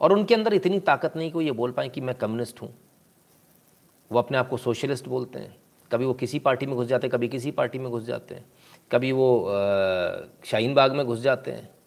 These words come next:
कहते हैं, "शाहीन बाग ये तो हमारा नहीं है।" ये भी नहीं कह पा रहे कि हमारा, झंडे भी तुम्हारे हैं। दलाल आंदोलन में घुस गए, दलाल आंदोलन है तो राण आंदोलन है,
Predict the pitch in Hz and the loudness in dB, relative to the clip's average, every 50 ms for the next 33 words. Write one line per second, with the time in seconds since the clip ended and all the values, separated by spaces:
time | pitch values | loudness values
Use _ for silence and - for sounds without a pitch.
0 | _ _ _ _ _ _ _ _ _ - 117 - - 120 104 - - 104 113 120 | _ _ _ _ _ _ _ _ _ -4 -2 0 2 0 0 0 -2 -4 -2 2
1 | 120 123 117 110 107 - 95 101 101 104 107 117 117 120 123 120 117 117 - - | 2 2 2 2 -2 -6 -6 -4 -2 0 2 2 2 0 -2 -6 -8 -12 -14 -14
2 | - 131 - 233 247 294 320 311 277 233 - 247 269 294 247 185 156 139 135 127 | -2 0 2 4 6 6 6 6 4 4 2 2 2 2 2 0 0 0 0 0
3 | 113 104 104 135 175 240 247 320 320 302 - 294 262 262 247 226 160 107 95 - | 0 -2 0 2 4 6 8 8 8 8 6 6 4 6 4 4 2 2 -2 -8
4 | - - - _ _ _ _ _ _ _ _ _ _ _ _ _ _ _ _ _ | -14 -20 -20 _ _ _ _ _ _ _ _ _ _ _ _ _ _ _ _ _
5 | _ _ _ _ _ _ _ _ _ _ - 98 120 127 143 143 143 139 139 139 | _ _ _ _ _ _ _ _ _ _ -2 2 6 8 8 8 8 6 4 4
6 | 139 139 143 139 139 143 135 117 123 120 120 127 123 104 - - - - _ _ | 2 0 0 0 0 -2 -2 -2 -2 -2 -2 -2 -4 -4 -8 -12 -18 -20 _ _
7 | _ _ _ _ _ _ _ _ _ - - 127 135 131 131 120 110 107 107 127 | _ _ _ _ _ _ _ _ _ -6 -2 0 2 2 2 2 0 -2 -4 -6
8 | 151 151 - 135 117 113 117 113 104 95 92 90 87 87 85 - - 165 | -6 -4 -2 0 2 2 2 2 -2 -2 -4 -6 -6 -8 -10 -10 -14 -16